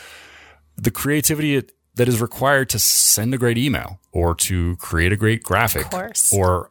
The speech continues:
Speaker 1: to set up a great date. Like,
Speaker 2: Yes.
Speaker 1: that, all of those things count. And, you know, thinking about a, the idea of setting up a great date makes me think of, you see all these people with these outlandish wedding proposals or prom date asks, and you're like,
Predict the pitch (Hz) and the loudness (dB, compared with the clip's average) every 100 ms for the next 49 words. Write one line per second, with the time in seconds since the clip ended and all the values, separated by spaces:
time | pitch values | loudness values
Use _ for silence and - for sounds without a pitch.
0 | - - - 95 87 85 82 - 90 98 | -10 -4 -2 0 0 0 2 2 2 -2
1 | 104 107 117 - 110 104 - - - 82 | 0 0 0 0 -2 0 -4 -4 -6 -4
2 | - - 92 92 98 113 123 113 104 - | -2 0 0 0 0 0 0 0 2 2
3 | 95 82 - - 98 78 85 - - 85 | 0 -2 -4 -4 -2 -2 0 -2 -2 -4
4 | 82 80 - - 98 _ - - _ - | -2 -2 -8 -10 -12 _ -18 -18 _ -16
5 | - 120 90 151 127 147 117 110 95 76 | -4 0 0 0 -2 0 2 2 2 -4
6 | - - - _ _ _ _ 107 110 110 | -12 -18 -20 _ _ _ _ -2 0 2
7 | 101 - 127 123 98 95 92 87 - 151 | 2 2 2 0 -2 0 0 0 0 0
8 | 170 98 92 90 82 92 87 80 - - | 0 0 0 0 0 0 0 -2 -10 -18
9 | - 104 147 135 123 127 113 113 - 95 | -6 -2 2 2 0 -2 0 0 0 -2
10 | 82 - - - - - - 101 98 107 | -2 -6 -16 -20 -20 -10 -2 -2 0 0
11 | 107 95 - 110 131 110 98 120 113 98 | 0 -2 0 0 0 0 0 4 4 2
12 | 90 82 95 90 80 - - 160 143 127 | 0 0 2 2 0 -4 -2 0 0 -2
13 | 113 110 98 - 101 92 - - 95 95 | 0 0 0 0 2 2 2 0 0 0
14 | 85 | 0